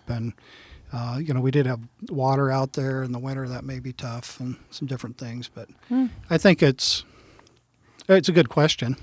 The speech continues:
Speaker 1: You know, go, why, why don't we do it? But
Speaker 2: <laughs>
Speaker 1: it
Speaker 2: I'm just wondering if there's an opportunity in the future, like, if we need to gain access and just say,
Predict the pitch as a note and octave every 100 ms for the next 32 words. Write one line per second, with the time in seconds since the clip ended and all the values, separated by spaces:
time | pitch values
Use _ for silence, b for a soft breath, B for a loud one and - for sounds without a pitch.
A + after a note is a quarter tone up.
0 | - C#3 B2 C3+ D3 D#3 D#3+ D3+ E3 D3
1 | D#3+ E3 D3+ D3+ F#3 C3+ D#3+ C#3 C#3 -
2 | B - - - - - C3+ - B B
3 | B B B B B B B C#4+ D4+ D#4+
4 | D4 - A3 G3 F#3 F3+ E3+ E3 F#3+ E3+
5 | F3+ F3 F3+ F3+ F3 - F#3 F3+ E3+ E3
6 | D#3 D#3 D3 - F#3+ F3+ - D3+ D#3 D#3+
7 | - F#3 E3 F#3 F#3 E3+ F#3+ G#3 G#3 A3+
8 | A3+ A3+ A3 A3+ A3+ A3 A3+ - A#3+ B3
9 | - F3+ F3 - F#3 E3+ E3+